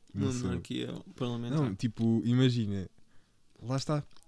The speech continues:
Speaker 1: Eu estava a tentar escolher uma pessoa, Rico Fazeres podia ser o rei desta porcaria toda.
Speaker 2: <laughs>
Speaker 1: Leucocracia, um regime político em que Rico Fazeres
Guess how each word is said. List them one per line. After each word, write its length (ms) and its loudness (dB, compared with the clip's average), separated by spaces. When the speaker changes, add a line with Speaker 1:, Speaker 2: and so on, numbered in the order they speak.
Speaker 1:
Eu 180 0
estava 240 4
a 20 -2
tentar 220 -2
escolher 240 -2
uma 140 0
pessoa, 340 2
Rico 340 6
Fazeres 540 4
podia 280 2
ser 160 4
o 80 8
rei 260 4
desta 280 2
porcaria 360 4
toda. 280 2
Speaker 2:
<laughs> 460 -20
Speaker 1:
Leucocracia, 840 2
um 140 4
regime 280 2
político 500 0
em 160 6
que 280 -2
Rico 320 -4
Fazeres 520 2